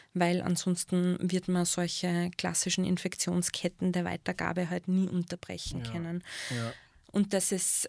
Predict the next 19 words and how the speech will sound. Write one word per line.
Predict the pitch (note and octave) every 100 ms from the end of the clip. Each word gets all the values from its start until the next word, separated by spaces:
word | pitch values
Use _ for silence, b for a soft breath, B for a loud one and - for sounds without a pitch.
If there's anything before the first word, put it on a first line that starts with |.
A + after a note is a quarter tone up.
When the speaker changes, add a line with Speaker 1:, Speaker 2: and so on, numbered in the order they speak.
| -
Speaker 1:
sicher | - A3+ - G3
was, | F#3 F#3+ -
was | F#3 -
mit | F#3 F#3 F3+
großem | - G3+ G#3 F#3
Schamgefühl | - F3 G#3 G#3+ - G#3+ A3 G#3+
verbunden | - G3+ G#3 G#3+ G#3+ G#3
ist | G#3+ G3+
und, | G3 G3 F#3+ -
ähm, | G3 F#3+ F#3+ F#3+ F#3+
was, | - F#3 F#3 F3+ - -
ähm, | F#3+ F#3+ F#3 F#3 F#3 F#3 F#3 - -
nicht | G3 F#3+ F#3
immer | F3+ G3 F#3+
ganz | F#3 F3
einfach | - F#3 - G3+
ist. | G#3 G3+ - B B B
Aber | - F3+ F3+ F3+ B -
das | F3+ - -